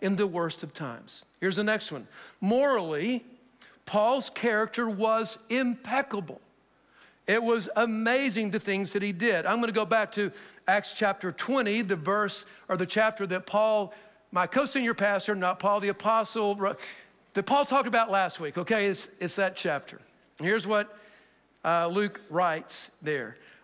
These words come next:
I have never coveted anyone's silver or gold or fine clothes.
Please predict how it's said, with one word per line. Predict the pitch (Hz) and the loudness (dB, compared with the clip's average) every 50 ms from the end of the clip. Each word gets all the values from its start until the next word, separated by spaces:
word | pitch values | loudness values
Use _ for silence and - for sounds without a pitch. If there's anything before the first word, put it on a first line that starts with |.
| _ - | _ 2
I | 185 196 | 4 4
have | 190 175 160 | 2 2 -2
never | 180 185 185 202 220 254 240 302 294 285 269 254 262 - - | -4 -2 0 2 2 2 0 0 0 0 0 -2 -4 -10 -10
coveted | - - - 247 262 262 254 233 247 202 175 165 160 170 160 - - | -8 -2 0 2 2 2 2 2 0 0 0 0 -2 -4 -6 -6 -4
anyone's | 185 196 220 226 226 214 202 190 180 165 - | -2 -2 0 0 0 0 0 -2 -2 -2 -6
silver | - - - 226 226 220 233 220 233 240 - | -8 -6 -2 0 0 0 0 0 -2 -2 -2
or | - 180 | -4 -6
gold | 170 160 190 190 196 196 202 175 | -4 0 0 0 2 0 0 -2
or | 180 | -6
fine | - - 180 170 170 175 175 | -6 -4 -4 -4 -4 -4 -6
clothes. | - - - 151 139 135 - 80 - - - - | -8 -8 -6 -4 -4 -4 -6 -10 -14 -16 -18 -18